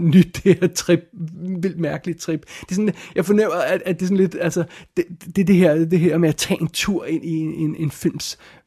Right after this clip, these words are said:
virkelig mystiske, meditative, hypnotiske univers, det er det, som den her film Possessor også kan.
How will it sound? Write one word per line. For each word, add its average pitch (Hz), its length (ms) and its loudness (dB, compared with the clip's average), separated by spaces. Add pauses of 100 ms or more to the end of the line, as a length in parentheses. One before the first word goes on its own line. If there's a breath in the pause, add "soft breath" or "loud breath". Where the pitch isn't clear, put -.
virkelig 165 500 4
mystiske, 156 640 0
meditative, 151 1160 -2
hypnotiske 156 540 -2
univers, 131 400 -4 (460 loud breath)
det 185 220 2
er 147 120 0
det, 143 320 2 (140)
som 135 240 -4
den 139 140 -2
her 139 120 -2 (100)
film - 260 -4 (200)
Possessor 147 560 0
også - 340 -8
kan. - 180 -6